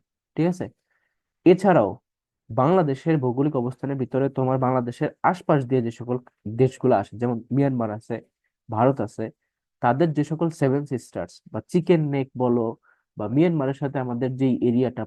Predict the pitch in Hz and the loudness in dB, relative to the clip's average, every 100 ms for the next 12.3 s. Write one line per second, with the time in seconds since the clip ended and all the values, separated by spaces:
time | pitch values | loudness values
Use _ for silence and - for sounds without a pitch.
0 | 127 139 127 - 131 120 - _ _ 139 | 0 0 -2 -6 -4 -4 -4 _ _ -6
1 | - 123 120 117 120 117 123 _ - 104 | -4 -2 0 0 0 -4 -6 _ -10 0
2 | 123 139 139 - 127 123 117 113 113 - | 2 2 0 -2 -4 -2 0 -2 -2 -4
3 | 120 120 117 120 117 113 113 110 123 135 | -6 -6 -6 -4 -4 -2 -2 0 0 0
4 | 131 120 117 123 120 117 110 - 113 104 | -2 -4 -6 -6 -6 -6 -6 -8 -10 -10
5 | - _ _ _ - - 175 185 185 180 | -12 _ _ _ -8 2 4 6 4 2
6 | 160 156 160 165 165 160 _ _ _ _ | 0 0 0 0 -2 -2 _ _ _ _
7 | - 101 95 90 80 80 _ 117 131 139 | -10 -6 -6 -6 -8 -12 _ 0 4 6
8 | 147 131 113 123 - 120 123 123 120 117 | 6 4 -2 -4 -6 -8 -8 -6 -6 -4
9 | 139 139 110 104 107 147 180 - _ _ | -4 -2 -4 -6 -4 -4 -4 -10 _ _
10 | _ _ _ _ - 123 117 127 107 - | _ _ _ _ -18 -10 -4 -2 -2 -4
11 | - _ _ _ _ _ _ _ _ - | -12 _ _ _ _ _ _ _ _ 2
12 | 170 175 | 2 4